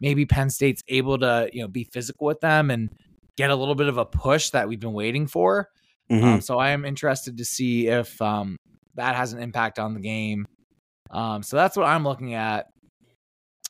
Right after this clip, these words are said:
Speaker 1: If you are, uh, Ohio State on offense, or you, or you, I'll give you Penn State on defense. If you're Penn State on defense, how are you trying to stop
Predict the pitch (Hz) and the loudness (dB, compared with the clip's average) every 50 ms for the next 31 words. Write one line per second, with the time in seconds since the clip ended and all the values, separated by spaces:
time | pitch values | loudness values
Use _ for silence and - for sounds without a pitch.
0 | _ _ - 139 139 - - 143 156 180 196 202 190 - - - 143 147 147 151 | _ _ -6 -6 -6 -6 -6 -6 -4 -2 0 0 -2 -2 -2 0 2 4 6 6
1 | 147 143 139 143 143 143 139 135 123 - _ _ _ _ _ _ _ _ _ _ | 6 6 6 4 4 2 0 -2 -4 -8 _ _ _ _ _ _ _ _ _ _
2 | _ _ _ - 123 127 123 120 120 117 117 107 - - 123 131 139 139 139 135 | _ _ _ -2 0 0 2 2 0 0 -2 -2 0 0 0 2 4 4 4 4
3 | 127 - - 151 139 127 120 123 117 110 - - - 117 120 117 117 - 127 110 | 2 -2 -2 -2 -2 -2 -2 -4 -6 -6 -6 -2 2 4 4 4 2 0 -4 -4
4 | 107 110 110 101 - - - - - - _ _ _ _ _ _ _ - 254 233 | -4 -4 -6 -8 -10 -10 -12 -12 -16 -18 _ _ _ _ _ _ _ 6 8 10
5 | 233 233 208 - 226 233 220 202 190 185 180 - 139 147 151 147 147 139 139 131 | 10 8 6 4 4 4 6 6 4 4 2 2 2 2 4 2 2 0 0 -2
6 | - - 151 139 - - 151 139 131 131 127 120 127 127 123 - 117 101 101 98 | 0 -2 -2 -2 0 0 2 2 4 2 2 2 2 0 2 2 0 -2 -2 -4
7 | - - - - _ _ _ _ _ _ _ _ - 202 185 220 220 196 - - | -6 -10 -12 -14 _ _ _ _ _ _ _ _ 0 2 6 6 4 4 4 2
8 | 190 180 175 151 139 131 123 147 147 139 - 139 120 117 113 - - - - 156 | 2 2 2 2 0 -2 -2 -2 -2 0 0 0 0 0 -2 -6 -10 -2 2 4
9 | 175 202 220 214 190 190 - - - 170 160 160 147 135 131 - - 139 123 123 | 4 4 4 2 0 0 -2 0 0 2 2 2 0 -2 -4 -2 0 2 4 4
10 | 120 101 - - | 4 2 0 -4